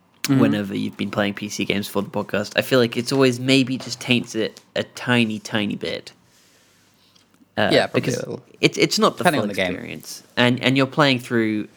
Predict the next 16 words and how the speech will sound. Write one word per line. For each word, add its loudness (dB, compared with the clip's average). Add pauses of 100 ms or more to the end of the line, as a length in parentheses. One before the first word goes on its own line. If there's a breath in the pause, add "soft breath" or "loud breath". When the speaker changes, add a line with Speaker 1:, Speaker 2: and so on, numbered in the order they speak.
(140)
Speaker 2:
a 2
Mac. -2
Were 0
you 2
playing 0
through 0
a 4
monitor 2
or 2
a, -2 (360)
just -2
through -2
the -4
Mac -2
screen? -8 (440)
Speaker 1:
<clears throat> -16